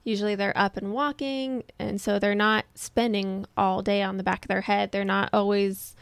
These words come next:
and if they've ha-, had torticollis, hopefully by then it's a lot more stretched out and they have a lot more range of motion. So they're not always spending a lot of time on the back of their head, having that gravity kind of work against them.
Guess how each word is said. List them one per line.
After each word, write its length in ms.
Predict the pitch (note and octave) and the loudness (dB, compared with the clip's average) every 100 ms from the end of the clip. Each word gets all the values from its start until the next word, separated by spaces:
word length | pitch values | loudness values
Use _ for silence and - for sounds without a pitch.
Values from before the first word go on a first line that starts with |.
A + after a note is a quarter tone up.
| - - | -20 -4
and 120 | G#3+ | 0
if 120 | G#3+ | 0
they've 220 | G#3+ G#3 | 2 0
ha-, 220 | - - - - | 2 0 -2 -8
had 320 | - G3+ G3 | 2 2 4
torticollis, 560 | A3+ G#3+ G#3+ G3+ G3+ | 4 4 4 2 2
hopefully 300 | G3+ E3+ G3+ | -2 -2 0
by 180 | G3 G3+ | 2 4
then 300 | G3+ G3+ G3 | 4 4 2
it's 200 | F#3+ - - | -2 -6 -6
a 60 | - | -2
lot 220 | F#3+ - | -2 -2
more 160 | G#3 | -4
stretched 340 | - - - - | 0 0 2 4
out 160 | G#3 | 4
and 80 | G#3+ | 4
they 60 | G3+ | 0
have 100 | G3 | -2
a 20 | |
lot 200 | G3 - | 0 2
more 120 | G#3+ | 4
range 220 | A3 A3+ | 4 4
of 60 | B3 | 4
motion. 420 | A3 G#3+ A3 G#3 | 4 2 2 -2
So 140 | G#3 G3+ | -2 -4
they're 100 | G3 | 0
not 220 | G3+ - | -2 0
always 320 | A#3 A3 G#3 | 0 2 2
spending 600 | - - G#3 G3+ G3 G3 - - - - _ _ - | -2 -2 0 0 -2 -6 -10 -20 -20 -20 _ _ -6
a 100 | G3+ | -2
lot 480 | G3 G3 G3 F#3 - | 2 4 6 6 2
of 80 | |
time 380 | G3 F#3+ F#3 F#3+ | 0 0 0 -2
on 100 | F#3+ | -2
the 60 | F#3+ | 2
back 180 | F#3+ - | 2 2
of 60 | |
their 100 | G3 | -2
head, 300 | - G3 G3 | 2 2 2
having 280 | - F#3+ G3 | 2 0 2
that 180 | F3+ - | -2 -2
gravity 500 | G#3 F#3 G3 - G3 | 2 4 4 2 0
kind 180 | G#3+ F#3 | 0 -4
of 80 | G3 | -2
work 220 | F#3+ - | -2 -2
against 320 | F#3+ G#3+ - | -2 -2 0
them. 300 | A#3 B3+ | 2 4